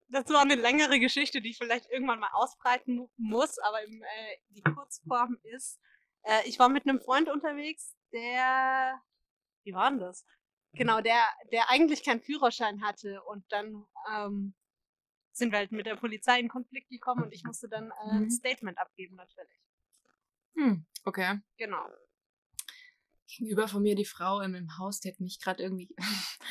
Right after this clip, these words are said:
Speaker 2: sehr streng gemustert. <laughs> Wahrscheinlich denkt sie sich, "Was macht die verrückte Frau, die an ihr, ihrem Bett sitzt und den Laptop hat und dabei aufs, aus dem Fenster <laughs> schaut?" Ja,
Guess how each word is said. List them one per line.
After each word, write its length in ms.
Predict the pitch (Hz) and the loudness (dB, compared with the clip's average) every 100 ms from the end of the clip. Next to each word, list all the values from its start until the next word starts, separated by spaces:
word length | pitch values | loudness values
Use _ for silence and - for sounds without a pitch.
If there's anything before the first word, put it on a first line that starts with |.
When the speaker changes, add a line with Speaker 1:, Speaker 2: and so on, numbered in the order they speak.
| - - | -14 -8
Speaker 2:
sehr 200 | - 208 | 0 2
streng 320 | - - 202 | 2 2 2
gemustert. 600 | 185 180 202 - 175 196 | 0 -2 -4 -4 -4 0
<laughs> 1200 | 262 - - - 247 320 - - - 240 - - - | 2 2 0 -2 -6 -8 -6 -2 0 0 -2 -10 -2
Wahrscheinlich 340 | 208 247 220 | 6 6 6
denkt 240 | 190 196 | 0 -2
sie 100 | - | -6
sich, 120 | 208 - | -8 -6
"Was 120 | 196 | -4
macht 260 | 196 202 - | -4 -6 -8
die 60 | |
verrückte 380 | 202 214 - 208 | -6 -6 -6 -10
Frau, 300 | - 190 220 | -6 -2 -2
die 200 | 240 202 | 0 -2
an 100 | 208 254 | 2 6
ihr, 220 | 254 254 320 277 240 | 6 4 -6 -10 -2
ihrem 180 | 220 - | -2 4
Bett 240 | 208 - | 4 4
sitzt 320 | 254 247 - | -4 -4 -6
und 160 | 196 196 | -6 -6
den 160 | 196 190 | -6 -6
Laptop 380 | 208 - 196 202 | -8 -6 -8 -6
hat 140 | 196 | -10
und 140 | 185 | -6
dabei 300 | 175 180 170 | -6 -6 -6
aufs, 260 | 165 - - | -6 -6 -4
aus 100 | 196 | -2
dem 100 | 202 | -2
Fenster 460 | 226 277 285 254 208 | 0 0 0 4 6
<laughs> 0 | |
schaut?" 520 | - 208 208 208 - 254 - - 226 214 196 - | 8 8 8 4 -4 -8 -12 -12 -14 -14 -16 -10
Ja, 260 | 170 175 | -10 -10